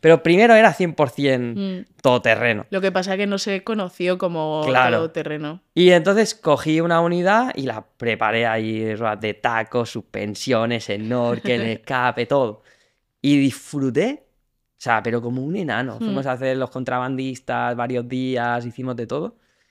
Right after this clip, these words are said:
Speaker 1: Y, y nada, me salió caro porque luego eso no
Speaker 2: Sí,
Speaker 1: hay manera de venderlo.
Speaker 2: es verdad.
Speaker 1: <laughs> O sea,
Speaker 2: Luego no hay mane-,
Speaker 1: <laughs>
Speaker 2: n-,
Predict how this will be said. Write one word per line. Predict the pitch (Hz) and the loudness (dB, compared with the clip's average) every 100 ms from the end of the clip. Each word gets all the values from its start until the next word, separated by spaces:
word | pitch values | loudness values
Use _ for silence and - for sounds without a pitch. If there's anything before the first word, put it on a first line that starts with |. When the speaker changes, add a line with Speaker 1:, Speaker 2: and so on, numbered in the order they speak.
| _ _ _ _ | _ _ _ _
Speaker 1:
Y, | 135 135 135 131 127 123 120 110 - | 2 4 4 2 2 2 2 0 -2
y | 110 | -4
nada, | 101 107 120 80 - | -2 -2 -2 -6 -10
me | 107 | -8
salió | 101 110 110 | -4 -2 0
caro | 123 160 185 | 0 0 -2
porque | 110 104 101 95 98 101 _ | -6 -6 -6 -6 -10 -16 _
luego | 110 110 113 | -8 -4 -4
eso | 208 | -4
no | |
Speaker 2:
Sí, | - 196 | 0 0
Speaker 1:
hay | 113 | 2
manera | 117 117 | 0 0
de | 113 | 0
venderlo. | 113 127 175 | 0 0 0
Speaker 2:
es | |
verdad. | 185 170 147 143 | 0 0 0 2
Speaker 1:
<laughs> | 233 | 2
O | |
sea, | 170 170 | 4 2
Speaker 2:
Luego | 165 190 | 2 4
no | 170 | 2
hay | 185 | 0
mane-, | 190 180 175 175 | 0 2 2 2
Speaker 1:
<laughs> | |
Speaker 2:
n-, | 196 185 | 0 -4